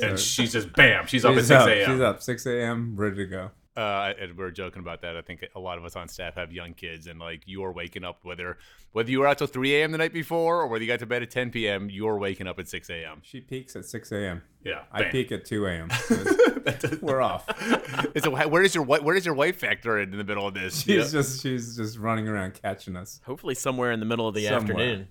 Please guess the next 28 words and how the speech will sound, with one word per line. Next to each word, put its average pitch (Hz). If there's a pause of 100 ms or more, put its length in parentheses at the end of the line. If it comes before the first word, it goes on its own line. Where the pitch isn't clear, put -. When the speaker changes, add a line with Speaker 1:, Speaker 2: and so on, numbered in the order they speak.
Speaker 2:
Yeah. 90 (460)
Speaker 1:
So, 214
anyways, 180
guys, 196
food-wise, 165
I -
just 110
wanna 127
talk 117
about, 104
you 110
know, 98
I 110
I 104
D'd 101
you 95
as, 87
you 95
know, 80
Southern 95
chefs. 87 (420)
And, 110 (360)
uh, 139
my 196
question 190
to 127
you, 120
um, 104